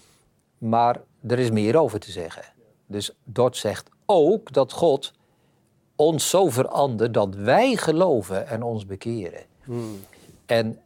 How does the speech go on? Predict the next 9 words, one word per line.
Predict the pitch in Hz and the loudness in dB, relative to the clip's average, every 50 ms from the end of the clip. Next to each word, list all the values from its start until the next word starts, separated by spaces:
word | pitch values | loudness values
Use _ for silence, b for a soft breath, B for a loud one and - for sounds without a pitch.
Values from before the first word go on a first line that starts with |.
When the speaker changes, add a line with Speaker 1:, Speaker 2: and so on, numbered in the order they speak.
| _ - - - - | _ -20 -20 -20 -18
Speaker 1:
dat | - 104 - 190 220 226 - | -8 0 2 2 2 0 2
punt | - 175 202 214 214 - - | 4 4 4 4 4 -2 -8
is | - 190 143 135 - | -6 -6 -6 -4 -2
heel | 120 117 135 135 120 | 0 2 2 2 2
belangrijk. | 110 107 101 95 92 92 85 80 92 - - _ | 0 -4 -4 -4 -6 -8 -10 -12 -12 -12 -18 _
In | - 117 107 107 104 - - _ _ _ _ | -6 -4 -4 -4 -6 -12 -18 _ _ _ _
hyperdort, | _ - 98 147 214 208 - 233 175 143 160 196 208 - - | _ 0 2 4 4 4 4 2 4 6 4 4 4 0 -4
in | 123 120 107 | -8 -8 -6
hypercalvinisme, | 101 92 98 107 - 208 190 214 190 - 180 165 156 135 120 120 110 117 110 101 - - 101 95 | -6 -2 2 4 4 4 4 2 2 4 4 4 4 4 2 -2 -2 -2 -4 -4 -4 -6 -8 -8